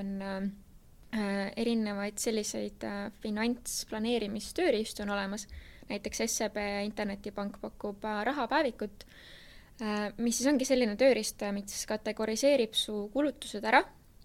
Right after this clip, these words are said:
ja samuti saab siis seal seada endale igakuised eesmärgid, näiteks, et kui palju ma tahan kulutada väljas söömisele,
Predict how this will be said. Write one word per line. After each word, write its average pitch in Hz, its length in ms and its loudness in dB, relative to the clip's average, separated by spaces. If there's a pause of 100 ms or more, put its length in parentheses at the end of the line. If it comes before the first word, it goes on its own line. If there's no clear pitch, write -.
(280)
ja 208 500 2
samuti 214 800 0
saab 214 160 -4
siis - 220 -6
seal 208 260 0 (480)
seada 220 400 2
endale 208 480 -4
igakuised 220 500 -2
eesmärgid, 208 640 0 (400)
näiteks, 214 480 -2
et - 160 -16
kui 208 160 0
palju 214 320 4
ma 190 160 -8
tahan 202 260 -8
kulutada 220 640 2
väljas 220 400 0
söömisele, 214 540 0